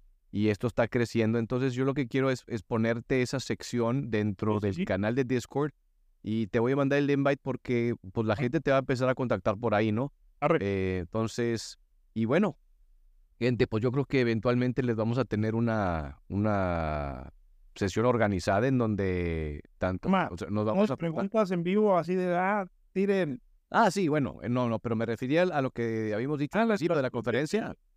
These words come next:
Speaker 2: La conferencia.
Speaker 1: O
Speaker 2: Ah.
Speaker 1: sea, se me hace que vamos a organizar, vamos a, a, voy a establecer, hijo, ya, ya tengo tantas cosas encima. Eh, pero
Speaker 2: ¿Cuánto
Speaker 1: vamos a hacer,
Speaker 2: tiempo?
Speaker 1: va, va, no, sí, no, pero yo, yo encantado, porque,
Speaker 2: Sí.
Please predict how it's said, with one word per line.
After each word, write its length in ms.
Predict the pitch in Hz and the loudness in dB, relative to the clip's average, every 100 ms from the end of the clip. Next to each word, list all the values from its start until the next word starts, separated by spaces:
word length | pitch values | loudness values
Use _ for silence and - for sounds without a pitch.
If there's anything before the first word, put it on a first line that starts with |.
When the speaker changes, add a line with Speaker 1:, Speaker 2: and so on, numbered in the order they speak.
| _ | _
Speaker 2:
La 120 | 170 | -2
conferencia. 520 | 151 139 143 151 165 151 | -2 0 0 0 -2 -4
Speaker 1:
O 160 | 113 | -6
Speaker 2:
Ah. 80 | 147 | -2
Speaker 1:
sea, 560 | 131 117 113 110 107 101 | 0 2 2 2 0 -2
se 160 | 98 107 | -2 -2
me 140 | 110 | 0
hace 300 | 113 131 147 | 0 -2 -4
que 280 | - 131 117 | -2 0 2
vamos 300 | 113 139 147 | 0 0 0
a 40 | |
organizar, 540 | 151 139 120 - 127 131 | 0 0 -2 0 0 0
vamos 240 | 143 156 | -2 0
a, 400 | 165 143 107 95 - | 0 0 -2 -4 -8
a, 300 | - 87 98 95 | -6 -2 0 0
voy 200 | 107 127 | 2 2
a 20 | |
establecer, 460 | - 127 117 127 - _ _ _ | 2 2 4 2 0 _ _ _
hijo, 120 | - | -2
ya, 180 | 80 71 | 0 0
ya 160 | 73 | -4
tengo 280 | 71 78 80 | -2 -2 -2
tantas 320 | 82 80 80 | -2 -4 -4
cosas 240 | - 80 78 71 - _ _ | -4 -4 -4 -8 -14 _ _
encima. 340 | - 80 82 - _ _ | -8 -6 -6 -8 _ _
Eh, 460 | - 110 120 120 117 - | -4 -2 0 0 -2 0
pero 200 | 127 127 | 2 2
Speaker 2:
¿Cuánto 160 | 120 | 2
Speaker 1:
vamos 180 | 139 156 | 2 0
a 40 | |
hacer, 180 | 147 147 | 0 0
Speaker 2:
tiempo? 300 | 180 185 180 | -2 -4 -10
Speaker 1:
va, 80 | - _ 95 | -12 _ -4
va, 120 | 113 | -2
no, 160 | 135 185 | 4 4
sí, 160 | 139 156 | 4 2
no, 160 | 151 127 | 2 -2
pero 260 | 87 78 | -6 -6
yo, 220 | 78 82 85 | -6 -4 -2
yo 120 | 92 | -2
encantado, 640 | 113 151 123 117 147 87 - | 0 0 2 2 2 -2 -6
porque, 460 | 95 110 101 95 170 | -8 -4 -2 -2 -2
Speaker 2:
Sí. 180 | 226 | -4